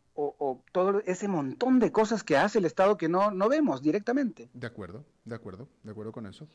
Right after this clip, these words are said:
Speaker 1: O sea que siempre hay al final una transacción de, de necesito algo y lo recibo con,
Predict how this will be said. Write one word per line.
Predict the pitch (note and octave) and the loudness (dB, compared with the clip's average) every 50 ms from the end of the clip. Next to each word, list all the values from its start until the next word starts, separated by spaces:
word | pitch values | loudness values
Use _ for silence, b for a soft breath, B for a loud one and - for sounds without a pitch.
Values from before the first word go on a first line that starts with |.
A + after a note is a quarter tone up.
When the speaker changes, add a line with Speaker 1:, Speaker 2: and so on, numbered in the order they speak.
| _ - | _ 0
Speaker 1:
O | F#3 | 2
sea | F3+ B3 A3 | 2 4 4
que | G#3 F#3+ | 2 2
siempre | - D#4 D#4 C#4+ - F3+ E3+ D#3+ | 4 4 4 4 6 6 6 6
hay | D3+ D#3 | 6 6
al | D#3+ D3 | 4 2
final | - E3+ E3 E3 | 0 -2 -4 -2
una | E3+ E3+ D#3+ - | -2 -2 -4 -4
transacción | D#3 C#3+ D3 - D3+ C#3 - - - F3 E3 D#3 D#3 D#3 C#3 | -4 -4 -4 -4 -4 -6 -6 -4 -4 -2 -2 -2 -2 -4 -2
de, | C#3+ C#3 C#3 C3+ | -2 -2 -2 -2
de | B2+ C#3 C3+ | -4 -4 -4
necesito | C3+ C#3+ C#3 - D3 C3+ F#3+ E3+ F#3+ F3 E3 | -4 -4 -6 -8 -8 -10 -4 0 4 6 6
algo | E3 F3 F3 F3+ E3+ | 6 6 6 4 4
y | |
lo | D#3+ C#3+ C3 | 2 0 0
recibo | B2 B2 B2 - D#3 C#3 C3+ C#3+ C#3+ - | -2 -4 -6 -6 -6 -4 -2 -2 -2 -2
con, | - C#3+ C#3 C#3 C#3 C#3 D3 | -4 -4 -4 -4 -4 -4 -6